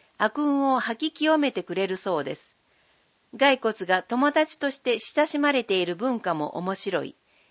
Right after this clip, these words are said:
写真やコラムが楽しい本です。妻のトリセツ。黒川伊保子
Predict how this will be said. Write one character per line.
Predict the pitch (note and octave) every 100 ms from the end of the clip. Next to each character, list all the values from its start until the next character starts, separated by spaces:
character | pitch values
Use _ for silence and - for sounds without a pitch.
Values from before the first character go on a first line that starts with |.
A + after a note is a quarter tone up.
| _ _ _
写 | - A#3+
真 | A#3+ B3+ B3
や | A#3
コ | A3+ D#4
ラ | D4
ム | A3
が | F3
楽 | F3+ G#3+ C#4
し | - D#4+
い | C4
本 | - F3+ D3
で | C3+
す。 | - - _ _ _ _ _ _ _ _ _ _ _ _ _ _ _ _
妻 | - F4 E4
の | C4 F#3+
ト | - G3
リ | B3
セ | - A3+
ツ。 | - F3+ F3 - _ _ _ _ _
黒 | - C4+ E4+
川 | F#4+ B3 G#3+ E3+ -
伊 | C4
保 | B3+ A3
子 | D#3+ C#3+